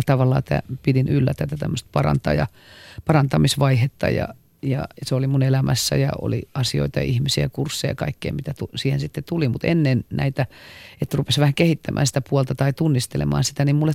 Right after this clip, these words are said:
tulee vasempaan käteen semmonen niinku, niinku tunne ja metallin maku suuhun. Ja sitten mun on ollut pakko niinku hoitaa, hoitaa sen ihmisen jotain kohtaa.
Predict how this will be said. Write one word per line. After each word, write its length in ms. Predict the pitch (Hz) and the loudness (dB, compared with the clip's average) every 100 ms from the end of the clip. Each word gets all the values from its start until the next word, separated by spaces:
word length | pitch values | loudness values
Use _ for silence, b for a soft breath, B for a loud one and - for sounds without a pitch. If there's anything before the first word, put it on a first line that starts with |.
| - | 0
tulee 200 | 160 156 | 0 2
vasempaan 480 | 190 175 131 139 - | 2 2 0 -4 -4
käteen 380 | - - - - | -4 -2 -4 -4
semmonen 400 | - - - - | -4 -4 -4 -2
niinku, 320 | 139 - 135 B B B B B B - | -4 -4 -6 B B B B B B -2
niinku 200 | 147 147 | 0 0
tunne 500 | - 196 175 139 127 - | 2 4 6 6 4 2
ja 160 | 131 123 | 0 2
metallin 600 | 147 151 120 107 73 62 - _ _ _ - | 2 2 0 -2 -4 -6 -10 _ _ _ -2
maku 420 | 139 127 - 139 | 0 0 -4 -8
suuhun. 580 | - - - 123 64 - b b _ | -6 -6 -6 -6 -8 -10 b b _
Ja 120 | 139 | 0
sitten 340 | 123 151 - 127 | 0 0 -2 -2
mun 220 | 147 135 | 2 2
on 140 | 131 | 2
ollut 260 | 131 143 - | 0 -2 0
pakko 340 | 147 - - | -2 -2 -6
niinku 420 | - 85 - - - - 113 | -4 -6 -6 -6 -8 -6 0
hoitaa, 460 | 135 - - 76 101 - _ _ - 127 | 0 0 0 -2 -2 -10 _ _ -6 0
hoitaa 360 | 143 120 - | 0 0 -2
sen 200 | 135 135 | -2 0
ihmisen 420 | 139 120 131 - 69 | 2 2 0 -2 -4
jotain 340 | - - 69 | -6 -6 -4
kohtaa. 520 | - 76 - - - | -2 -4 -4 -4 -4